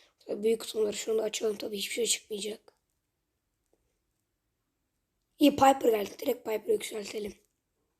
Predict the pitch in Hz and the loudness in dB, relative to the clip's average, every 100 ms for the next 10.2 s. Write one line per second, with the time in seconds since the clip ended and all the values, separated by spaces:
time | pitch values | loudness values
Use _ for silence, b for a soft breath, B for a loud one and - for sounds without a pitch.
0 | _ _ _ _ _ _ _ _ _ b | _ _ _ _ _ _ _ _ _ b
1 | b b b b b _ - 220 220 214 | b b b b b _ -6 2 2 2
2 | 247 202 - 226 214 208 - - 220 214 | -2 -4 -2 2 2 0 -8 0 0 2
3 | 214 208 220 214 - 247 240 226 208 220 | 0 -2 2 2 4 4 4 2 2 2
4 | 233 233 208 220 214 202 208 226 - _ | 4 4 4 0 0 -4 -6 -10 -14 _
5 | B B B B B - - 226 208 190 | B B B B B -10 2 2 2 0
6 | 208 208 202 208 220 240 233 - 214 208 | -4 -4 -6 -4 2 4 6 4 0 -4
7 | - - _ B B B B B 254 302 | -6 -20 _ B B B B B 6 6
8 | 311 311 302 302 302 302 262 285 294 285 | 8 6 8 8 8 6 6 6 8 4
9 | 269 311 294 294 285 277 254 277 285 302 | 4 4 4 4 4 6 8 10 8 6
10 | 320 - | 4 -2